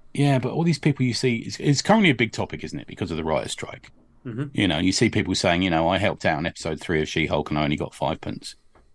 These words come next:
Speaker 1: And I'm like, "It's not really high art, mate, is it? God bless you, but," you know what I mean? I don't know how I feel about it. I need to think about it, but I think some things, perhaps, I don't know.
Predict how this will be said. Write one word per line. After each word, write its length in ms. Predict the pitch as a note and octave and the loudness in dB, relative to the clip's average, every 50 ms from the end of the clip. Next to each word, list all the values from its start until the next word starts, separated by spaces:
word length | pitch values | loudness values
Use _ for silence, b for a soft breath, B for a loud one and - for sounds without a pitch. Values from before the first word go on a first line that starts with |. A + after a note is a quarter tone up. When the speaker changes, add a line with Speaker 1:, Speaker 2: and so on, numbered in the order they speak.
| _ _ - | _ _ -8
Speaker 1:
And 100 | - - | -2 0
I'm 80 | G2 | 2
like, 380 | G2 F#2+ F2+ E2 - - - - - _ - b b b b b b b b _ _ _ _ | 2 2 0 -2 -6 -14 -20 -20 -20 _ -20 b b b b b b b b _ _ _ _
"It's 160 | _ - - | _ 0 2
not 200 | A2 A2 G#2 - - | 4 4 4 2 -2
really 440 | C#3 D3 D#3 D3+ C#3+ C3+ B2+ A#2 G#2+ | -2 4 4 6 6 6 6 4 2
high 280 | G2+ B2 A#2+ A#2 A#2 | 2 2 2 2 2
art, 300 | A#2+ A#2+ B2 A#2+ - - - _ - | 2 0 0 -2 -2 -4 -8 _ -8
mate, 160 | - D2+ C2+ - | -6 -6 -6 -6
is 160 | - - A2 | -4 -2 -2
it? 180 | G2 - - - - | -2 -2 -4 -10 -8
God 360 | - A#2 A2+ G#2+ G#2 F#2 - | -4 -2 -2 -2 -2 -4 -2
bless 320 | - A2 G#2+ F#2+ - - | 0 0 0 2 0 0
you, 120 | D2+ D2 D#2+ | 0 0 0
but," 300 | - G#2 G2+ - - - _ _ _ _ _ _ _ _ _ _ _ | 0 -2 -2 -2 -4 -10 _ _ _ _ _ _ _ _ _ _ _
you 80 | - C3+ | 2 4
know 80 | C3 | 4
what 160 | C3 B2+ C3 C3 | 6 6 6 6
I 80 | B2 | 6
mean? 240 | G2 E2+ D#2 C#2+ - _ _ _ _ _ - - - _ _ _ _ _ _ _ _ _ _ _ _ _ _ _ _ _ _ - _ - | 4 4 2 0 -4 _ _ _ _ _ -20 -20 -20 _ _ _ _ _ _ _ _ _ _ _ _ _ _ _ _ _ _ -18 _ -4
I 80 | A#2+ | 0
don't 140 | - D3 C#3 | 4 6 8
know 220 | C#3+ C#3+ C#3 A#2+ A2+ | 10 10 10 8 8
how 120 | A2 A2+ | 6 4
I 40 | G#2 | 4
feel 260 | F#2+ - C3 C3+ A#2+ | 2 4 4 4 4
about 240 | G#2+ D2+ C#2 C#2+ C#2+ | 2 0 -2 -4 -4
it. 100 | C2+ - - - - _ _ _ _ _ _ _ _ _ _ | -6 -12 -16 -20 -20 _ _ _ _ _ _ _ _ _ _
I 60 | - A#2 | -2 0
need 160 | C3 C3 B2+ | 2 2 2
to 60 | B2+ | 2
think 160 | D3+ G#2+ F#2+ - | 0 0 0 0
about 220 | - C#2 C2+ D2 | 0 -2 0 0
it, 120 | D2 - | -2 -2
but 220 | - F#2+ F#2+ - B B B B B - | 0 -2 -2 -2 B B B B B 4
I 60 | C#3 | 4
think 160 | D3 C3+ A2+ | 4 4 4
some 220 | - - C#3 C#3+ | 4 6 6 6
things, 420 | - - G2 F#2 F#2 - - - - _ - - - | 6 4 2 2 2 0 -2 -8 -12 _ -20 -20 -8
perhaps, 440 | - - G2+ - - - - - - - - _ _ _ _ _ - | -4 -2 -2 -2 -4 -6 -8 -8 -8 -10 -18 _ _ _ _ _ -10
I 60 | - F#2 | -4 -2
don't 140 | F#2 F2 | 0 0
know. 180 | E2+ D#2+ D#2+ | 2 0 -2